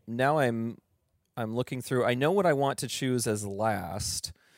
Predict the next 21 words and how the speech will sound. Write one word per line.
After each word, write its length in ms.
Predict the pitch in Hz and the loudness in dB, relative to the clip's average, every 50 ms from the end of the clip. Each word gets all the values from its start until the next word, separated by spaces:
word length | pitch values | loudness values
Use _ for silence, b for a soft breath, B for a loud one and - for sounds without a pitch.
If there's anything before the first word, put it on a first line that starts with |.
| b b b b b b | b b b b b b
So 200 | - - - 156 | -4 2 2 4
now 160 | 143 147 147 156 | 6 6 6 6
I'm 100 | 160 151 | 6 4
making 300 | 151 147 - 170 151 131 | 2 2 0 0 0 0
a 60 | 117 | 2
last-minute, 880 | 117 120 120 127 - - - 151 147 131 123 113 107 - - - - - - _ _ | 2 2 4 4 2 0 0 -2 0 2 2 2 0 0 -4 -4 -6 -8 -12 _ _
uh, 540 | - 120 110 107 107 104 104 101 98 101 104 - - 117 - | 2 4 6 6 6 6 6 4 4 2 0 -4 -8 -12 -10
decision 500 | - 117 - - 139 131 117 120 107 107 | -8 -6 -4 -2 -2 -2 -2 -2 -4 -4
from 200 | - - 123 113 | -4 -4 -2 0
my 140 | 113 107 104 | 0 0 0
long 340 | 104 107 117 120 123 123 | 0 0 0 2 0 0
list 420 | 113 107 98 98 95 90 - - - - | -2 -2 -2 -2 -2 -2 -4 -4 -6 -4
as 380 | - 104 101 98 98 98 98 - | -2 -2 0 0 0 -2 -2 -4
far 280 | - - 113 107 104 98 | -2 0 0 2 2 2
as 120 | 95 95 | 0 -2
what 160 | 104 107 107 107 | -2 -2 0 0
I 80 | 104 | 0
want 280 | 101 101 101 104 - - | 0 -2 -4 -8 -10 -10
to 100 | - - | -12 -12
put 260 | - - - 117 101 - | -10 -4 -2 -2 -2 -2
on 460 | - 110 101 101 98 98 98 101 - | -4 -4 -4 -4 -4 -4 -8 -8 -10